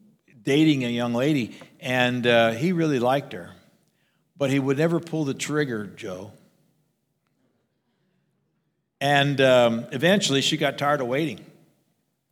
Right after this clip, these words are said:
and so she found somebody else. And as soon as she found somebody else, he wanted to pull the trigger. "Oh, she was the one."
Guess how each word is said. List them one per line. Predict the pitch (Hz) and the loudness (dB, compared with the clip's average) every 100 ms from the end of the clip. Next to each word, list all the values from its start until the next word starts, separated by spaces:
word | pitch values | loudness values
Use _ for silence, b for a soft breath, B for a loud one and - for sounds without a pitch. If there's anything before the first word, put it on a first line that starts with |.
| _ _ _ | _ _ _
and | 135 135 135 | -2 -2 -2
so | - 147 135 131 | 0 2 2 0
she | 127 208 | -2 -4
found | 175 135 127 | -4 -4 -4
somebody | 123 139 135 131 147 | -4 -4 -4 -4 -4
else. | 156 110 - - - _ _ _ _ _ _ _ _ _ _ _ _ - | -6 -8 -10 -12 -16 _ _ _ _ _ _ _ _ _ _ _ _ -2
And | 147 151 | 2 4
as | 143 | 4
soon | - 214 | 2 0
as | 254 | 0
she | - 208 | -2 -2
found | 190 175 170 | -2 -2 -2
somebody | - 165 147 143 156 | -4 -4 -2 -2 2
else, | 160 127 - - - _ - | 2 2 -4 -12 -18 _ -10
he | 135 | -8
wanted | 131 120 | -6 -6
to | 110 | -8
pull | - 120 | -8 -8
the | 107 | -8
trigger. | 113 107 101 _ _ _ _ _ _ _ _ _ _ _ _ - | -8 -10 -12 _ _ _ _ _ _ _ _ _ _ _ _ 4
"Oh, | 214 214 | 6 8
she | 208 254 | 6 4
was | 233 | 6
the | 214 | 4
one." | 226 254 208 | 6 4 2